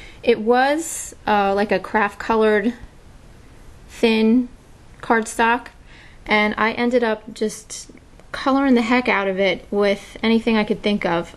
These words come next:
Um, some of my Inca Gold colors, there's a ton of them on there.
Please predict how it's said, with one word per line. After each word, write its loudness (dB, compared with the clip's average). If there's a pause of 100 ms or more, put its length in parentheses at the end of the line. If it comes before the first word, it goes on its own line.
Um, 0 (680)
some 0
of 4
my 2
Inca 2
Gold 2
colors, 0
there's -2
a -4
ton -2
of 0
them 0
on 2
there. 0